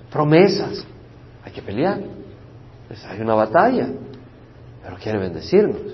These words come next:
Pero es una batalla, no hay duda. El que se acordó de nosotros en nuestra humillación, porque para siempre es su misericordia, y nos rescató de nuestros adversarios, porque para siempre es su misericordia. ¿Por qué permite el Señor que seamos quebrantados?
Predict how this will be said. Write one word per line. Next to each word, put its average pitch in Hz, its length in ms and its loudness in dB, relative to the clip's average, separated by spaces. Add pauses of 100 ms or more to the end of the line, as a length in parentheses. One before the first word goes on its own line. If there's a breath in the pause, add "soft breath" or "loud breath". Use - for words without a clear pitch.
(720)
Pero 104 180 -2
es 110 60 -2
una 101 140 0
batalla, 110 460 -2
no 98 100 -6
hay 90 80 -6
duda. 120 380 -2 (1200)
El 143 140 6
que 165 100 6
se - 120 4
acordó 147 340 6
de 190 60 8
nosotros 170 460 6
en 151 60 4
nuestra 147 320 4
humillación, 131 720 4
porque 120 260 0
para 117 220 4
siempre 143 340 0
es - 60 -4
su 139 80 -4
misericordia, 123 880 2
y 120 40 0
nos 123 120 4
rescató 123 420 2
de 151 60 6
nuestros 139 360 0
adversarios, 127 840 4 (280 loud breath)
porque 151 220 2
para 190 220 6
siempre 170 300 0
es 143 60 -2
su 165 60 -2
misericordia. 151 720 2 (540 loud breath)
¿Por 151 220 4
qué 196 180 8
permite 190 480 4
el 170 80 -2
Señor 165 420 2
que 151 120 -2
seamos 139 340 0
quebrantados? 160 1000 0